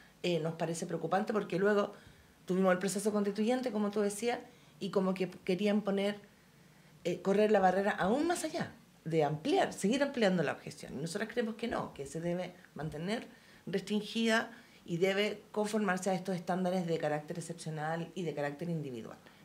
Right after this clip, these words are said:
Pero bueno, hay en Chile sesenta y ocho hospitales que, de acuerdo al Ministerio de Salud, están habilitados para la implementación de esta ley. Uno de cada cuatro de estos hospitales tiene más de dos tercios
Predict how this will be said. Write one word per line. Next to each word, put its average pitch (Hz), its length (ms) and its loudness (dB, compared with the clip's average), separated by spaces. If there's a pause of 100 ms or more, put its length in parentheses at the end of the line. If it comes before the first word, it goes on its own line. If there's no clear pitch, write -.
Pero 185 160 2
bueno, 123 160 2 (960)
hay 262 380 4 (580)
en 196 200 2
Chile 247 280 2
sesenta 226 380 -2
y 185 100 0
ocho 214 200 -4
hospitales 254 680 -6 (720)
que, - 80 -6
de 170 80 4
acuerdo 185 220 4
al 214 60 4
Ministerio 220 400 2
de 220 40 0
Salud, 226 420 0
están 196 260 -4
habilitados 202 540 0
para 208 200 -4
la 196 60 0
implementación 180 600 -4
de 175 80 -4
esta 165 180 -10
ley. - 200 -18 (1120)
Uno 285 280 2
de 330 120 -4
cada 214 220 2
cuatro 208 360 0
de 220 80 -4
estos 214 240 -6
hospitales 202 640 -8
tiene 196 240 -2
más 185 180 -2
de 185 80 -4
dos 180 140 -6
tercios - 540 -8